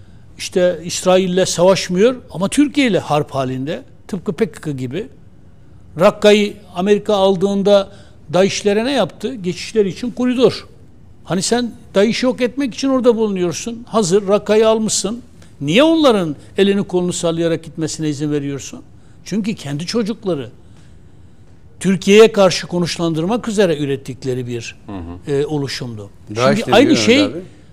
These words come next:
Speaker 3: abi?
Speaker 2: Hı?
Speaker 1: Hamas için.
Speaker 3: daesh ne diyor? Burada diyor, "Koca İslam devleti kuracağız" diyor. <laughs> Ya İslam hariç her yere,
Speaker 1: Tabii.
Speaker 3: e, yani Hristiyan hariç her yere saldırdı.
Speaker 1: Hani Hamas bu hastaneleri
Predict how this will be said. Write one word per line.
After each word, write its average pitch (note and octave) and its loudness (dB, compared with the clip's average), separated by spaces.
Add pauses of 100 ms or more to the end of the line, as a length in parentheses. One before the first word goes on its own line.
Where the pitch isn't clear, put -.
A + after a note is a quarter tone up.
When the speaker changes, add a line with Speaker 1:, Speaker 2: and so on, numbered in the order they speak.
(220)
Speaker 3:
abi? G#2+ -6
Speaker 2:
Hı? - -2
Speaker 1:
Hamas B3 4
için. D#3+ 0 (320)
Speaker 3:
daesh C3 -2
ne G#2+ -6
diyor? D#3 -8 (300)
Burada A2+ -6
diyor, C#3 -6
"Koca A#2+ -6
İslam B2+ -8
devleti A#2+ -8
kuracağız" F#2 -10
diyor. E2+ -14
<laughs> - -20
Ya A#2 0 (140)
İslam C3 -6
hariç B2+ -4
her C3 0
yere, C3 -4
Speaker 1:
Tabii. C#4 -12
Speaker 3:
e, G#2+ -6
yani A#2 -2 (360)
Hristiyan B2+ -4
hariç C#3+ 0
her D3+ 4
yere C#3 2
saldırdı. F#2 -4
Speaker 1:
Hani A#3+ 2
Hamas C4 2
bu A#3+ -4
hastaneleri A3+ 2